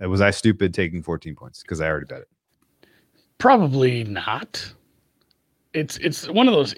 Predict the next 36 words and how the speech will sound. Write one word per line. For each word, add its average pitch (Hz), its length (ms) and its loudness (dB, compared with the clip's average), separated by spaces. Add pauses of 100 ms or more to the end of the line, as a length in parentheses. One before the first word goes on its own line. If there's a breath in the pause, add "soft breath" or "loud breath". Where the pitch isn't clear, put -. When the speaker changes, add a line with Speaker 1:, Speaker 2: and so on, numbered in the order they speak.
Speaker 2:
icky 202 340 -4
ones. 110 460 -10
Like, 143 120 -4
it's 175 140 -6
a 208 60 -2
true 277 420 4
icky 180 360 2
Speaker 1:
Oh, - 80 -4 (160)
yeah. 147 60 6 (220)
Speaker 2:
bet - 160 -18
that 127 100 -8
you 104 80 -6
Speaker 1:
Very. 143 140 8
Speaker 2:
don't 233 160 8
wanna 151 160 2
have 131 160 0
to 123 60 -8
make. 156 260 -2
Speaker 1:
Very. 117 140 -4 (340 loud breath)
Speaker 2:
But - 220 0
number-wise, 170 800 4
like, 117 180 -10 (300)
it's - 300 -8 (420)
really, 202 380 -2
really 208 360 -2
hard 147 260 0
to 135 60 -4
get 220 300 0
there, 110 220 0
isn't 147 300 0
it? - 300 -14 (800)
Speaker 1:
It 90 100 -4
Speaker 2:
Like, 147 100 0
it, 143 220 2
Speaker 1:
sure 113 320 0
is. 87 320 -6